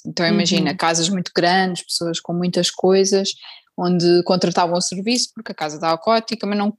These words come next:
Speaker 1: não estavam ali no processo mesmo da organização, da seleção, sim, claro, não estavam na parte da organização comigo.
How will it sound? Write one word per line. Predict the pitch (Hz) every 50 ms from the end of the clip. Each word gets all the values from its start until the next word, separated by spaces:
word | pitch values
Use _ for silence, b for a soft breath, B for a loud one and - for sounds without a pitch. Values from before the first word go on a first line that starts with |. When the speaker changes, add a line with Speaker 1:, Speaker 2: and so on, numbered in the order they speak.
| _ - -
Speaker 1:
não | 185 185 185 196
estavam | 185 - 208 208 208 202 196 202
ali | 202 208 208 202 190 - -
no | - 196 196 190 185
processo | - - - - - 202 190 196 - - 202
mesmo | 208 208 208 214 202
da | 190 196
organização, | 196 185 180 185 185 180 180 165 165 165 - - 196 233 233
da | 180
seleção, | 190 - - - 156 160 - - 170 170
sim, | - - - 185 175 175
claro, | - - 175 180 185 208 247 - B B B B B B B B - -
não | 185 185 185
estavam | 185 - 190 185 185
na | 185 185
parte | 185 196 185 185 -
da | 190
organização | 185 185 175 185 185 190 180 180 185 - - 185 180
comigo. | - _ - 160 156 156 151 175 160 160